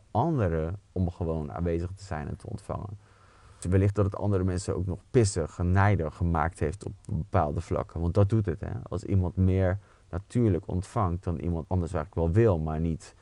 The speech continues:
capabel is op dat moment, dan kan dat <laughs> gaan wringen bij jezelf. Zo, ehm, ja. "Het is mooi geweest"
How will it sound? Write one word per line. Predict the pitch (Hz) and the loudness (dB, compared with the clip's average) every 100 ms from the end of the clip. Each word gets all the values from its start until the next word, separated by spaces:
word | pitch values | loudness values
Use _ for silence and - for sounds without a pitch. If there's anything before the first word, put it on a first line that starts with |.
| _ - | _ -10
capabel | 95 - 80 113 95 | -8 -2 0 2 2
is | 82 87 | 0 -2
op | - | -4
dat | 76 | -4
moment, | 87 73 62 65 | -4 -6 -6 -8
dan | 95 | -10
kan | - 90 | -4 -2
dat | 78 - - - - - - _ _ _ _ - | -2 -6 -12 -18 -20 -20 -20 _ _ _ _ -14
<laughs> | 147 180 - - | -6 -6 -6 -6
gaan | 117 107 101 | -2 0 0
wringen | 98 110 113 90 | 0 2 2 0
bij | 85 69 | 0 0
jezelf. | 71 53 50 50 - - - - - - - - - | -4 -6 -10 -10 -14 -20 -20 -20 -20 -20 -20 -20 -6
Zo, | - 95 90 85 - | 6 8 8 6 2
ehm, | 90 85 82 82 78 76 73 73 - _ _ _ _ _ _ _ _ - | 2 2 2 2 0 -2 -2 -4 -10 _ _ _ _ _ _ _ _ -20
ja. | - 87 78 69 65 - _ _ - - - - - - - - - _ | -4 0 0 -2 -6 -12 _ _ -20 -20 -20 -20 -20 -20 -20 -20 -20 _
"Het | - 104 | -6 -4
is | 120 | 2
mooi | 117 110 113 | 6 8 6
geweest" | 107 123 123 131 147 - _ - | 4 0 0 0 -4 -14 _ -20